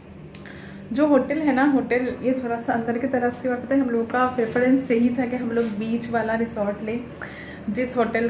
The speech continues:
के जो प्राइवेट बीच है वो हो, वैसे होटल तो मिल रहा था, पर हम लोगों का प्रेफरेंस यही था। तो इस वाला ऑप्शन में यही अच्छा मिला है। होटल अच्छा है, रूम अच्छा है। मेरा भाई इसके पहले आया था तो वो लोग इसमें थे, बहुत बड़ा है ये रिसोर्ट।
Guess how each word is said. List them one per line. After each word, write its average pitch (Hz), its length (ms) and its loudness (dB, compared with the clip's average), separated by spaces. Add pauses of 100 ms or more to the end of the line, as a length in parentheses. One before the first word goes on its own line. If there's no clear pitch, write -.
के 240 180 0 (380)
जो 220 200 2
प्राइवेट 226 480 6
बीच 226 220 -2
है - 280 -6
वो 226 160 2
हो, 233 220 -2
वैसे 220 240 -2
होटल 240 300 0
तो 247 80 0
मिल 233 200 4
रहा 226 180 2
था, 254 180 0 (520)
पर 233 80 -4
हम 220 100 -2
लोगों 208 160 0
का 233 100 0
प्रेफरेंस 233 520 0
यही 233 180 2
था। 226 240 -6 (100)
तो 226 60 0 (1000)
इस 226 180 -2
वाला 233 180 4
ऑप्शन 226 360 0
में 247 260 -2
यही 226 260 0
अच्छा 226 260 -6
मिला 226 200 -2
है। 240 260 -4
होटल 330 360 2
अच्छा 339 260 -6
है, 254 200 -2
रूम 254 220 0
अच्छा 247 240 -4
है। 262 180 -4 (520)
मेरा 240 160 2
भाई 220 300 2
इसके 247 280 -4
पहले 240 280 0
आया 226 260 2
था 247 60 -2
तो 254 120 -4
वो 233 140 0
लोग 226 200 0
इसमें 233 300 -2
थे, 269 60 -2
बहुत 233 320 -4
बड़ा 220 220 0
है 226 200 -2
ये 233 120 2
रिसोर्ट। 214 440 -2